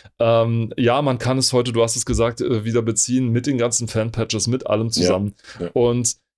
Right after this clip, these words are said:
Speaker 1: die Atmosphäre in dem Spiel ist bis heute ungeschlagen.
Speaker 2: Auf jeden
Speaker 1: Warum
Speaker 2: Fall.
Speaker 1: das dran liegt, wir können da auf jeden Fall noch eine,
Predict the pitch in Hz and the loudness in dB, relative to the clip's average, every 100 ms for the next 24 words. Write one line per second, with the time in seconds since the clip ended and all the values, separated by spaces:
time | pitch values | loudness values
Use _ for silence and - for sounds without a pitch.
0 | - 135 127 120 131 113 - 139 165 165 | -2 0 -2 -2 0 0 0 0 0 0
1 | 156 143 131 - 131 135 131 - 104 143 | 0 0 -2 -2 -4 -2 -4 -4 0 0
2 | - - _ - - 113 113 123 120 117 | 0 -4 _ -8 2 2 2 0 -2 -6
3 | _ 113 110 107 - 85 80 98 95 _ | _ 0 0 0 0 -2 -2 -6 -8 _
4 | - - - 107 120 131 165 156 - 131 | -10 -4 0 0 2 2 2 0 0 0
5 | 123 127 120 123 117 131 135 139 - 127 | 2 0 0 -4 0 0 0 -4 0 4
6 | 135 - 127 127 123 120 117 120 117 113 | 4 2 0 0 0 0 2 2 2 0
7 | 123 | -2